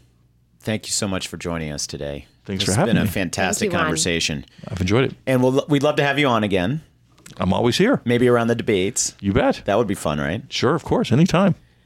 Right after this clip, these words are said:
Speaker 3: First
Speaker 1: Uh,
Speaker 3: debate.
Speaker 1: first debate's when,
Speaker 3: June, I think it's
Speaker 1: Elrod?
Speaker 3: June twenty-fifth and twenty-sixth, right? Or
Speaker 2: June
Speaker 3: twenty-sixth and twenty-seventh.
Speaker 2: twenty-sixth and twenty-seventh in Miami, and then the next ones are, uh, two nights again in July in Detroit.
Speaker 3: That's right.
Speaker 2: And, and interestingly, that, I think there's a very,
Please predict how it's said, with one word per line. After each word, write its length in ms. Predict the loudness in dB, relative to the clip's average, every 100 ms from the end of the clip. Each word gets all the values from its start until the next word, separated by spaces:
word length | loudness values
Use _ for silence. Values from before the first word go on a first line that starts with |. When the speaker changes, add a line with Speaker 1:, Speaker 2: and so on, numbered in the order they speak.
| _
Speaker 3:
First 160 | -2
Speaker 1:
Uh, 140 | 0 0
Speaker 3:
debate. 500 | -2 -4 -2 -4 -10
Speaker 1:
first 280 | -6 -2 -2
debate's 300 | 2 0 2
when, 180 | 2 2
Speaker 3:
June, 300 | 2 0 -4
I 100 | -4
think 120 | -2 0
it's 80 |
Speaker 1:
Elrod? 120 | 2 2
Speaker 3:
June 200 | 2 0
twenty-fifth 680 | -2 -2 -4 -6 -6 -6 -6
and 100 | -2
twenty-sixth, 560 | -2 -2 -8 -8 -8
right? 320 | -6 -4 -4
Or 40 | 2
Speaker 2:
June 120 | 4
Speaker 3:
twenty-sixth 360 | 4 0 -10 -10
and 80 |
twenty-seventh. 200 | -10 -2
Speaker 2:
twenty-sixth 380 | 2 4 2 2
and 100 | 2
twenty-seventh 480 | 4 2 4 2 2
in 140 | 4
Miami, 560 | 4 4 4 4 4 4
and 120 | 6
then 80 | 6
the 80 | 6
next 240 | 4 2
ones 200 | 2 4
are, 240 | 4 2 -2 -4
uh, 260 | 0 0 -2
two 100 | 0
nights 240 | 2 2 0
again 240 | 0 2
in 160 | 4 4
July 460 | 4 2 2 2
in 240 | 2 2 2
Detroit. 540 | 2 0 -2 -6 -10
Speaker 3:
That's 180 | -20 -20
right. 280 | -20 -20 -20 -20 -20 -20 -2
Speaker 2:
And, 100 | 0
and 220 | 4 4
interestingly, 640 | 4 2 0 2 4 2 0 -8 -20 -20 _ -4
that, 380 | 0 2 0 -2
I 80 | -2
think 160 | 0 0
there's 140 | 0
a 40 | 0
very, 680 | -4 -2 0 2 0 -2